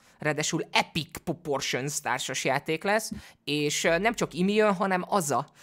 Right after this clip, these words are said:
Úgyhogy négyen fogunk játszani, ugye most át fog jönni Kaci is.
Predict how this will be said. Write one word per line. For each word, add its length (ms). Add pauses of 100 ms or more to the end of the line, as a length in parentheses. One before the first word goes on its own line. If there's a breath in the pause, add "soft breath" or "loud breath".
(300 loud breath)
Úgyhogy 280
négyen 380
fogunk 360
játszani, 760
ugye 540
most 240
át 180
fog 180
jönni 220
Kaci 400
is. 200